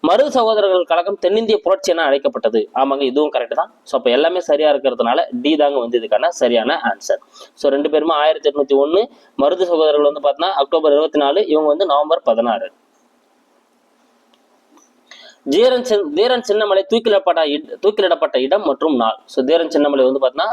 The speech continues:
தூக்கிலிடப்பட்டிருப்பாரு. அவர் தூக்கிலிடப்பட்ட இடம் மற்றும் நாள். சூப்பர். சங்ககிரி கோட்டை. சங்ககிரி கோட்டையில ஆயிரத்தி எட்நூத்தி அஞ்சு ஜூலை முப்பத்தி ஒண்ணுங்க. ஓகேங்களா? அப்ப பி தான் வந்து இதுக்கான ஆன்சர். So,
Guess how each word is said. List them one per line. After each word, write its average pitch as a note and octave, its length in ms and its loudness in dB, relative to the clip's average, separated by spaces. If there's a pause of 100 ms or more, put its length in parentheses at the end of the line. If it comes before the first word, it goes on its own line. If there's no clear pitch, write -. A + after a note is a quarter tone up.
(140)
தூக்கிலிடப்பட்டிருப்பாரு. C#3 760 0 (440)
அவர் B2 220 2
தூக்கிலிடப்பட்ட D3 540 0 (100)
இடம் F3+ 220 0
மற்றும் B2+ 320 -2
நாள். G2+ 140 -4 (3500)
சூப்பர். D3+ 320 -2
சங்ககிரி F#3 420 0 (100)
கோட்டை. B2+ 260 -2 (160)
சங்ககிரி E3 440 -2
கோட்டையில D3 320 0 (600)
ஆயிரத்தி F3 340 0
எட்நூத்தி D#3+ 340 0
அஞ்சு E3 340 0 (400)
ஜூலை A#3 260 2 (100)
முப்பத்தி F3 400 -2
ஒண்ணுங்க. B2+ 240 0 (120)
ஓகேங்களா? C#3+ 300 0
அப்ப B2 120 0 (120)
பி D#3 100 0 (100)
தான் E3+ 160 2
வந்து C#3 200 -2
இதுக்கான A#2+ 340 -2
ஆன்சர். - 320 -8
So, C#3+ 60 -2